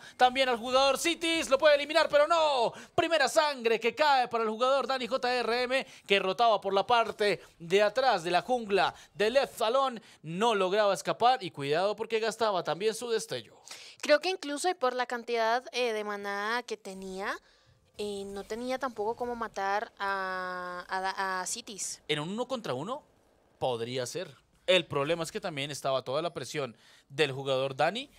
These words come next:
Speaker 1: y ahí ya se complicaba todo.
Speaker 2: Lo digo es más que todo por el destello, porque ter-, termina destellando, pero como
Speaker 1: Sí.
Speaker 2: Ryze tampoco es que tengas demasiado daño con un básico, muy seguramente iba a tratar de tener una habilidad.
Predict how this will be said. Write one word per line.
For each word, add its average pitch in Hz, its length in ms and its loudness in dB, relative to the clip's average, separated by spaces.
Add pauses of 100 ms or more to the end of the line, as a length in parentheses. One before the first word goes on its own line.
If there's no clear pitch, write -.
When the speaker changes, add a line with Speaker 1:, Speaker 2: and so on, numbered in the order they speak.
(280)
Speaker 1:
y 139 140 -4
ahí 151 180 -2
ya 208 100 -4
se 151 100 -10
complicaba 131 460 -10
todo. - 240 -10 (340)
Speaker 2:
Lo 247 120 4
digo 262 160 4
es 294 80 0
más 320 160 -8
que 302 80 -4
todo 302 180 0
por 285 80 -2
el 247 100 -4
destello, 208 500 -4
porque 220 260 -10
ter-, 226 220 -6 (140)
termina 247 400 -2
destellando, 240 600 0
pero 226 240 -2
como 220 180 -4
Speaker 1:
Sí. 214 60 -2
Speaker 2:
Ryze 208 240 -4
tampoco 247 320 -4
es 240 80 -6
que 247 100 -8
tengas 233 320 -8
demasiado 196 560 -10
daño 214 220 -8
con 202 100 -18
un 190 100 -16
básico, 190 320 -8
muy 202 160 -10
seguramente 202 600 -8
iba 202 200 -6
a 202 40 -8
tratar 196 340 -8
de 196 80 -12
tener 190 240 -14
una 190 160 -12
habilidad. 196 480 -8